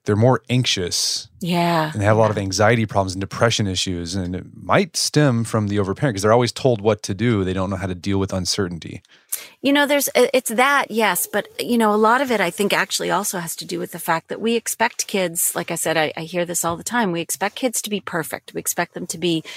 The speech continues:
Speaker 2: good athletes and good musicians and great in school and never get anything below an A.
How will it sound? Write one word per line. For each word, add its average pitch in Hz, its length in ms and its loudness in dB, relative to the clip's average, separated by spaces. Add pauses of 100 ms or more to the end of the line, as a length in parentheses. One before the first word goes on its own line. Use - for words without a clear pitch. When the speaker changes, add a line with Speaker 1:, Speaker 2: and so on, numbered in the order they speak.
(360)
Speaker 2:
good 185 160 2
athletes 165 640 0
and 175 240 0
good 170 140 -2
musicians 147 640 -4 (100)
and 170 320 0 (140)
great 165 240 0
in 165 120 0
school 156 540 0
and 165 260 0
never 165 220 0
get 170 160 -4
anything 160 420 -4
below 151 440 0
an 156 180 -6
A. 139 380 -2